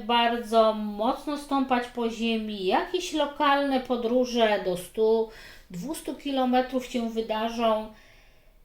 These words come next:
Mm, bierzecie sprawy w swoje ręce, ponieważ jesteście, mm, osobami, które wiedzą, czego oczekują w listopadzie.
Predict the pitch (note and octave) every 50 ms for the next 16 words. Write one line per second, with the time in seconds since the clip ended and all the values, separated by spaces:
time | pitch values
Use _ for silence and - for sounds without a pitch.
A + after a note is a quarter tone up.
0 | _ _ _ _ _ - - G#3+ G#3 G#3 G3+ F#3+ G3 A#3 C#4 D#4 D4+ F#4+ G4 G4
1 | G4+ F#4+ F4+ - - - E4 E4 E4+ E4+ E4 D#4 - - - - - - C#4+ C#4+
2 | C#4 C4+ B3+ B3 A#3+ A#3+ B3 C4+ D4 D4+ C#4+ - - - - F3+ D#3 C#3+ - -
3 | - - - G#3+ G#3+ A3 A3 A3+ B3+ C#4+ D4+ D4 D#4 D4 C#4+ C#4+ C#4+ - C4+ B3+
4 | B3 - - - C4+ C4 - - - - B3+ A#3+ A3+ A3+ A3+ G#3 F#3+ F3 - F#3+
5 | G3+ G3 G3 F#3+ F#3 F#3 F#3 F#3 - - _ - - _ _ _ _ _ - _
6 | _ _ _ _ _ _ - - G#3+ G#3 - - B3+ B3 A3+ A#3 A#3+ B3+ C4+ C#4
7 | C#4+ C4 B3+ - - B3+ B3 A#3+ A3+ A3 - G3+ A3 B3 C4 C4+ B3+ A3+ B3 B3+
8 | B3 A#3+ A#3+ - - A3+ A3 G#3+ G#3 - A3 F#3+ D#3+ G3 F3+ - F#3+ F3 F3 -
9 | - F3+ F3+ F3 E3 D3+ D3+ D3 - - D3+ - - - C#3+ C3 - - - -
10 | - - -